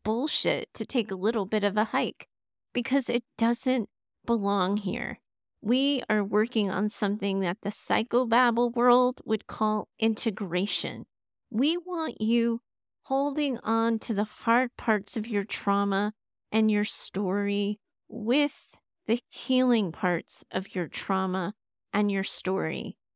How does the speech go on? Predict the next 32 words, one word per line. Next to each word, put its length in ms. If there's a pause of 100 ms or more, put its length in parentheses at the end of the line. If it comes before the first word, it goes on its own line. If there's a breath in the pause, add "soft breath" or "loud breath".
(400)
We 200
want 260
to 60
help 360
you 300 (240)
hold 520
both, 520 (380)
honoring 560
your 160
truth 480
and 160
your 100
story 760 (340)
while 180
also 580
acknowledging 920
and 120
making 420
room 260
for 200
the 200
idea 560 (320)
that 160
there 180
is 160
more 320
to 460
you, 420 (300)
more 260
to 80
your 300
life, 420